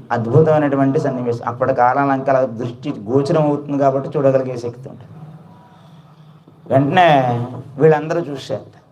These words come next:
చూసి, "ఎవరివయ్యా నువ్వు? ఎందుకు ఈ వృక్ష రూపంలో ఉన్నావని?" అడిగారట. అప్పుడు ఆయన తన కథ తన, తనే స్వయంగా చెప్తున్నట్ట. ఏమిటంటే,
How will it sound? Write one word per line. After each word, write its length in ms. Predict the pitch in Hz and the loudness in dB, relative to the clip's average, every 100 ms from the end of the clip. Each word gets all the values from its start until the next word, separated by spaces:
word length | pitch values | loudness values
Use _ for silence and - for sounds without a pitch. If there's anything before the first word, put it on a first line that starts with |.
| _ - - - _ _ _ _ 143 | _ -20 -20 -20 _ _ _ _ -6
చూసి, 580 | 165 208 175 139 135 139 - 135 | 2 6 6 6 4 0 -2 2
"ఎవరివయ్యా 520 | 147 180 185 175 165 | 4 4 4 4 2
నువ్వు? 360 | 160 156 175 - - _ _ _ _ _ - - _ - _ _ _ _ _ - | 0 -4 -6 -8 -18 _ _ _ _ _ -20 -20 _ -20 _ _ _ _ _ -2
ఎందుకు 260 | 151 220 220 | 2 4 6
ఈ 40 | |
వృక్ష 280 | 165 165 196 | 4 2 4
రూపంలో 420 | 185 160 170 165 | 4 4 0 0
ఉన్నావని?" 300 | 160 151 147 | 0 2 2
అడిగారట. 400 | 135 123 113 - - _ _ _ - - - - _ _ _ _ _ _ - | 0 -4 -8 -14 -20 _ _ _ -20 -20 -20 -20 _ _ _ _ _ _ -8
అప్పుడు 280 | 120 - 143 | -4 2 4
ఆయన 160 | 139 | 4
తన 280 | 131 127 135 | 2 -2 0
కథ 260 | 131 135 135 | 2 2 4
తన, 160 | 143 | 2
తనే 360 | 127 120 131 147 | 0 0 2 2
స్వయంగా 420 | 151 131 127 127 | 2 2 2 0
చెప్తున్నట్ట. 640 | 135 127 - - - - - - _ _ _ _ _ _ _ _ _ _ _ - | 0 -4 -8 -16 -16 -20 -20 -20 _ _ _ _ _ _ _ _ _ _ _ -4
ఏమిటంటే, 520 | 123 139 135 156 208 | 2 2 4 4 2